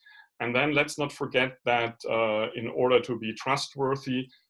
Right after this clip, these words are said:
uh, attention needs to be paid to security, reliability, resilience, and all of that. And I'll close with current gaps. So what is not in scope here, being an architecture group, probably no wonder, is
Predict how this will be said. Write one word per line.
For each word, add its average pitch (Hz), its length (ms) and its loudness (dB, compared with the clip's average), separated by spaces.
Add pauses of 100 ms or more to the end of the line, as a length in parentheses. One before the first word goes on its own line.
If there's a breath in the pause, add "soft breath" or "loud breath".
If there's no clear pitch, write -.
(160)
uh, 113 260 0
attention 135 560 -2
needs 120 260 -6
to 117 160 -6
be 117 220 -6
paid 120 300 0
to 117 100 -8
security, 117 1000 -4
reliability, 110 960 -2
resilience, 104 760 -4
and 98 120 -8
all 95 200 -2
of 90 160 -8
that. - 140 -8 (920 soft breath)
And 107 180 -2
I'll 101 140 0
close 104 400 0
with 92 140 -12
current 92 340 -10
gaps. - 480 -8 (1400 soft breath)
So 139 200 4
what 147 200 6
is 147 140 2
not 170 240 4
in 175 120 4
scope 135 480 2
here, 175 260 0
being 131 280 -2
an 117 100 -2
architecture 143 720 -2
group, 131 320 -4
probably 120 440 2
no 107 200 2
wonder, 160 460 4
is 123 280 -6